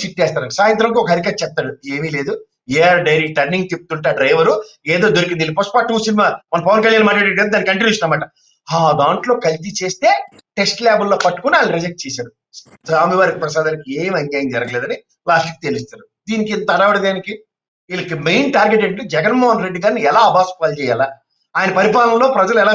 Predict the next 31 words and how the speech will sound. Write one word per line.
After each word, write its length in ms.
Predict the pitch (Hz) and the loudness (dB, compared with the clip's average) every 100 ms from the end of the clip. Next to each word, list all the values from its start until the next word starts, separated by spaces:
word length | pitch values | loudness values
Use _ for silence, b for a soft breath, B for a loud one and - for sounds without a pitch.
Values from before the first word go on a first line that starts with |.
| 202 | 2
సంతృప్తికరంగా 680 | 196 202 - - 190 185 170 | -2 -4 -8 -2 0 2 0
ఉంటాయి. 180 | 156 156 156 | -2 -8 -6
ఇప్పటికి 300 | - - 240 | -4 -2 0
కూడా 120 | 262 | 2
వాళ్ళు 120 | 226 196 | 4 4
ఆవు 160 | 220 220 | 4 2
చేసిన 240 | 214 170 | 0 -4
చూడండి, 280 | 175 151 - - _ _ _ - 220 | -6 -6 -6 -14 _ _ _ -8 -4
ఊకిల్డ్ 260 | 214 190 175 | -2 2 2
బాబాయ్ 220 | 170 175 180 - _ _ _ _ _ _ _ 151 | 2 2 -2 -10 _ _ _ _ _ _ _ -4
డోర్ 180 | 202 208 | 0 2
డెలివరీ 300 | 202 202 175 180 | 2 2 2 0
చేశారు 200 | 180 175 | 0 0
మర్డర్ 200 | 170 175 | 0 0
చేసి, 200 | 165 151 165 175 _ _ | -2 -4 -8 -12 _ _
వాళ్ళ 120 | 175 175 | -2 2
మాస్క్ 220 | 170 196 196 | 2 0 0
ఇవ్వని 200 | 185 180 | 0 0
దానికి 180 | 175 180 165 | 0 2 2
ఆ 20 | 156 | 2
డాక్టర్ 260 | 165 139 175 | 2 0 0
గారికి 180 | 175 165 | 0 0
ఎంత 120 | 165 175 | -2 0
అన్యాయం 260 | 170 170 165 | 0 -2 -2
చేశారు 220 | 160 160 147 | -2 -2 -2
ఎస్సీ 180 | - 160 | -2 -4
ఎస్టీలకి, 380 | 143 151 - 143 139 - - | -4 -8 -10 -10 -10 -10 -4
అలా 140 | 196 190 175 | 0 2 2
నంద్యాలలో 400 | 185 202 196 190 | 0 0 2 2
జరిగిన 260 | 175 170 170 156 156 _ | 0 0 0 -2 -4 _
ఆ 40 | 165 | -2